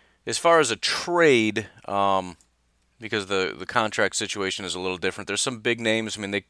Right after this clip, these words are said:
they could technically trade Allen Robinson if they wanted to. I don't think they're going to want to do that, but they could trade him if they really wanted to free up a bunch of money.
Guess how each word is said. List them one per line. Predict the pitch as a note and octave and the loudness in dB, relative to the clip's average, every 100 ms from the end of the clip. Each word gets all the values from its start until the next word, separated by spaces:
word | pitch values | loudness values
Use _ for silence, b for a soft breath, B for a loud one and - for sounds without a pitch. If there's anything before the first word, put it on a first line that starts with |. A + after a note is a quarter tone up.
| - | -4
they | G2+ | -2
could | G#2 E2 | -4 -2
technically | - G#2+ G#2 F#2+ G2 | 0 0 -2 -8 -8
trade | - A2+ G#2 G2 | -4 0 2 4
Allen | F#2+ F#2 F2 | 2 -2 -2
Robinson | F2+ F#2+ F#2 F2+ F#2+ | 2 2 0 -6 -8
if | - | -8
they | F2 | -6
wanted | F2 G2 G2 F#2+ | -4 -4 -4 -6
to. | A2 G2+ G2 _ _ | -8 -8 -10 _ _
I | A2+ | 0
don't | A2+ G2+ | 2 0
think | G#2+ G2 | -6 -6
they're | F#2+ | -6
going | F2+ | -6
to | D#2 | -8
want | E2 C#3 C#3+ | 2 4 4
to | A2 | 0
do | F#2+ F#2 | -6 -4
that, | F2+ G2+ | -2 -2
but | - | -2
they | F#2 F2+ | -6 -6
could | - A2 | -6 -8
trade | G2+ G#2 F#2+ | -4 0 0
him | F#2 | -2
if | F2+ - | -10 -10
they | |
really | F2+ F#2 F#2 | -8 -4 -4
wanted | E2+ E2+ D#2+ | -4 -4 -6
to | |
free | - F#2 | -6 -4
up | F2 | -4
a | E2 | -6
bunch | F2 E2 | -10 -8
of | F2+ | -2
money. | A#2+ C#3 C3 | 0 2 -2